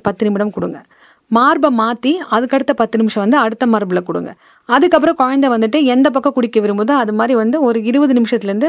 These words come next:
half an hour வரைக்கும் கொடுக்கலாம். ஆனா முதல் பத்து நிமிடங்கள் ஒரு மார்புலையும் அடுத்த பத்து நிமிடங்கள் அடுத்த மார்புலையும் கொடுத்தீங்கன்னா, first வர பால்ல வந்து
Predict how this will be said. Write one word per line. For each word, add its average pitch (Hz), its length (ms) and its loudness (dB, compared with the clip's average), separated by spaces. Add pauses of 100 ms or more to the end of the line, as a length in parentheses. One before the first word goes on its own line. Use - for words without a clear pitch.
(120)
half 202 180 -2
an 208 160 -2
hour 190 40 -8
வரைக்கும் 180 280 -8
கொடுக்கலாம். 185 400 -6 (260)
ஆனா 247 180 0
முதல் 262 340 2
பத்து 262 240 0
நிமிடங்கள் 247 380 2
ஒரு 214 200 0
மார்புலையும் 208 380 -2
அடுத்த 240 300 0
பத்து 226 240 -4
நிமிடங்கள் 208 280 -2
அடுத்த 214 260 -2
மார்புலையும் 208 360 -4
கொடுத்தீங்கன்னா, 185 440 -4 (360)
first - 320 0
வர 285 340 4
பால்ல 226 260 2
வந்து 208 200 -2